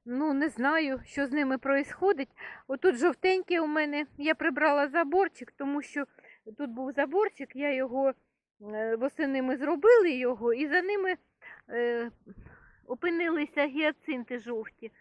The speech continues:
Оце гіацинти жовті ще більш-менш такі, е, повніші.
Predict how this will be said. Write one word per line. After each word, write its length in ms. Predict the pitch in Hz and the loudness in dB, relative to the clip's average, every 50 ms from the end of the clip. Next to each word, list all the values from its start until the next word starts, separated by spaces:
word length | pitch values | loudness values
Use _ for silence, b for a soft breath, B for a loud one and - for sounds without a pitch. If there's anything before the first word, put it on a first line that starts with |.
| b b b b b b | b b b b b b
Оце 400 | - 320 381 - - 403 415 415 | -6 -6 -4 -2 0 0 2 2
гіацинти 640 | 359 339 403 403 403 349 _ 403 415 392 - 392 403 | 2 2 2 0 0 -2 _ -4 -4 -2 -2 -2 -2
жовті 400 | 359 349 415 427 381 - - 294 | 0 0 0 0 -2 -2 -6 -8
ще 260 | 302 - - - 349 339 | -8 -6 -4 -2 -2 -2
більш-менш 640 | 254 247 349 330 294 - - 311 320 339 339 320 _ | 0 -2 -2 -2 -4 -8 -8 -4 -4 -4 -4 -6 _
такі, 360 | - 254 - _ 294 302 285 b b b b b b b _ | -8 -10 -8 _ -6 -6 -6 b b b b b b b _
е, 140 | - 226 226 | -10 -10 -8
повніші. 720 | 226 - 294 277 247 240 240 233 226 202 - - - 214 | -6 -6 -6 -6 -4 -6 -8 -8 -10 -12 -14 -18 -20 -20